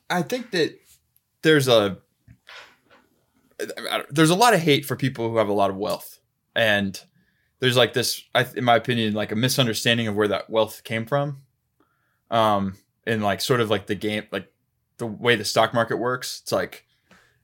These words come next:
how much more money that Bezos has, how much more wealth Bezos has than, you know, the delivery driver. But, like, also just put it into perspective, the accomplishment of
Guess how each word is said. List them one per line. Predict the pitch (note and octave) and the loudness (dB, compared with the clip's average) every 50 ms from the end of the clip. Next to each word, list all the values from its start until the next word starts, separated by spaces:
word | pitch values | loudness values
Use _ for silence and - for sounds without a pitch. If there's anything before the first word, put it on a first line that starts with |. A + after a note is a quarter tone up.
| _ _ _ _ _ | _ _ _ _ _
how | - A#2+ | -2 -2
much | A#2 A2 A2 | -2 -2 -4
more | A#2 A2+ A#2+ A#2+ | -2 0 2 2
money | A2+ A2 G#2+ G#2+ A2 A2 G#2+ | 2 2 2 2 2 2 0
that | G#2 G2+ F#2 - _ _ _ _ | 0 -2 -4 -6 _ _ _ _
Bezos | A#2 A2 G#2+ G2+ A#2 A2+ A2 G#2+ - | 0 0 2 2 2 0 0 2 2
has, | A#2 A2+ A2+ A2+ A2+ A2+ A2+ - | 2 4 4 4 2 0 -2 -6
how | - A2+ A#2 | -10 -8 -8
much | A#2 - | -8 -4
more | - B2 G#2+ | -2 -4 -4
wealth | G2 G2 F#2+ G#2+ G2+ G#2 G#2 A2 A2 - - _ | -4 -4 -2 0 2 2 2 2 -2 -6 -10 _
Bezos | A2+ A2 G#2+ G#2 A#2 A2 A2 - - | -2 -2 -2 0 -2 -2 -2 -2 -2
has | A2+ A2 A2+ A#2 A2 - | -2 -2 -2 -4 -6 -6
than, | - A2 G2+ G2+ G2+ G2+ G2+ _ _ _ | -6 -4 -4 -4 -6 -8 -10 _ _ _
you | G#2+ G#2 | -8 -8
know, | G2+ G2+ - _ _ _ _ _ _ _ _ _ _ | -8 -8 -12 _ _ _ _ _ _ _ _ _ _
the | - B2+ | -6 -4
delivery | G2+ A2+ F#2+ G2+ G#2 G#2+ A#2+ A2+ | -2 -2 -2 -2 -4 -4 -4 -4
driver. | G#2+ A#2+ A#2+ A#2 A#2 B2+ B2+ | 0 2 4 4 2 0 -2
But, | B2+ D3 C#3 | -2 -2 -2
like, | C#3+ E3+ D#3+ - - _ | 0 -2 -4 -4 -4 _
also | F3 F#3+ G3 - G#3+ F3+ D#3 B2+ - - _ _ _ _ _ _ _ _ _ _ _ _ _ _ _ _ _ _ _ _ _ - - _ - - - C3 | -2 0 2 2 0 0 0 -2 -4 -8 _ _ _ _ _ _ _ _ _ _ _ _ _ _ _ _ _ _ _ _ _ -20 -20 _ -18 -18 -18 -12
just | C#3 - E3 - - - | -8 -6 -6 -6 -6 -6
put | - A#3+ A#3 | -6 -4 0
it | A#3 | 2
into | A3 G3+ F#3+ | 0 0 0
perspective, | - D3 C3+ - - D3 D3+ - D#3 C#3+ B2+ A2 - - - | -2 -4 -4 0 0 0 0 2 2 2 2 0 -4 -12 -10
the | - B2 A#2+ | -8 -6 -6
accomplishment | - - C3 C3+ D3 C#3+ C#3+ C#3 - D#3 D3+ D3+ C#3 - _ _ _ _ _ _ _ | -6 -2 -2 -2 -2 -2 -6 -8 -6 -6 -6 -6 -8 -12 _ _ _ _ _ _ _
of | - C3 B2+ B2+ B2+ A#2+ A#2+ - - - _ | -2 0 0 0 -2 -4 -8 -14 -18 -20 _